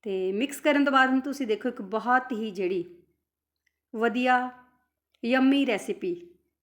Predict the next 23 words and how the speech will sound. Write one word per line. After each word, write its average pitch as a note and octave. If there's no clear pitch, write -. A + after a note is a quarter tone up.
ਤਿਆਰ F3
ਹੈ, F#3+
ਹੈਲਦੀ G#3
ਵੀ A#3+
ਹੈ। A#3
ਗਰਮੀ B3+
ਦੇ C#4
ਵਿੱਚ C4
ਹੁਣ B3
ਜਿੱਦਾਂ A#3+
ਛੁੱਟੀਆਂ A#3
ਚੱਲ G3+
ਰਹੀਆਂ, G#3+
ਬੱਚੇ G#3+
ਡਿਮਾਂਡ G3+
ਕਰਦੇ G#3+
ਆ G#3+
ਕਿ G#3+
ਸਾਨੂੰ G#3
ਕੁਛ G3+
ਬਣਾ F#3
ਕੇ G3+
ਦਿਓ G3+